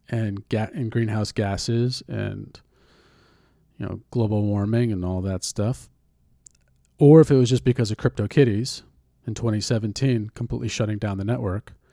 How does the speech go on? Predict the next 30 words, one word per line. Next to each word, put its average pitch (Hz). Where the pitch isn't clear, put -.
Um, 98
you 131
know, 101
one 113
N 127
F 113
T 127
project 104
completely 123
shut 110
down 104
the 101
entire 98
network, 95
made 101
it 95
unusable. 87
Not 127
shut -
it 92
down, 90
just -
made 117
it 104
unusable, 95
ground 101
it 92
to 101
a 87
halt. 87